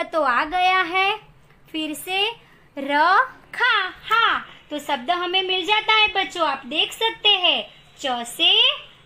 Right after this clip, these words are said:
चरखा, तो च शब्द से हमारा नया शब्द हमें मिलता है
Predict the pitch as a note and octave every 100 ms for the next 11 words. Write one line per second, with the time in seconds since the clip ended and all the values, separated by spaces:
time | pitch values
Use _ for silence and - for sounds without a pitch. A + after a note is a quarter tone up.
0 | - A#4 B4 C5 - G#4 G4 G4 G4 -
1 | - C#4+ C#4+ F4 G#4+ - G4 C#4 B3+ C#4+
2 | C#4+ G#4+ F#4+ - - C#4+ D4 D4 D4 C4+
3 | B3+ F4 C5 G4+ D4+ C4+ D4 C#4 C4+ C4+
4 | C4 B3+ - C#4 C4 C#4+ F4